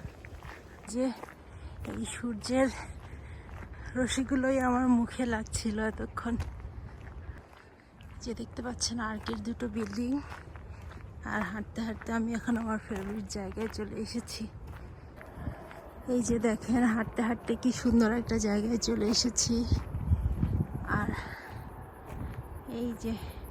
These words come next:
পাখির বাসাগুলো জুম করে দেখাই, এই যে এগুলো।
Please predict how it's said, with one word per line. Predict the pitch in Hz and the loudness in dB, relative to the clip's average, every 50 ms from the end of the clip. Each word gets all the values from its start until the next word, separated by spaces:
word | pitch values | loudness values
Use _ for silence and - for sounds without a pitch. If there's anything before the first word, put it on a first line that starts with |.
| - - - - | -10 -10 -6 -4
পাখির | - 185 - - - 240 233 220 208 214 | -4 -4 -4 -4 -2 0 0 2 2 2
বাসাগুলো | 196 - - - 214 202 - 220 208 - 220 226 254 - - - - - - - - - - - - - - - - - - - - - - - - - - - - - - - - - - - - - - - - - - - - - - - - - 202 - | 2 2 4 4 4 4 4 6 6 8 8 10 10 10 10 8 4 2 0 -4 -8 -8 -6 -6 -6 -6 -6 -8 -10 -12 -14 -16 -18 -14 -10 -8 -6 -6 -6 -8 -10 -12 -12 -12 -12 -14 -14 -16 -18 -18 -18 -18 -18 -16 -16 -18 -18 -18 -16 -14 -12 -10 -6 -2
জুম | - 208 190 190 196 185 - | 0 2 2 2 0 -2 -2
করে | 202 202 208 220 226 - - - - - - - - - - | 0 0 2 0 0 -2 -4 -8 -8 -6 -4 -4 -4 -2 -2
দেখাই, | - - - - - - - - - - - - - - - - - - - - - - - - - - - - - | 0 2 2 2 2 0 -2 -8 -6 -2 0 0 0 0 -2 -8 -6 -6 -6 -8 -8 -10 -12 -8 -6 -6 -6 -4 -6
এই | - - - | -6 -6 -4
যে | 202 208 208 | -4 -4 -6
এগুলো। | 202 - 208 190 202 208 | -6 -4 -4 -2 -2 -2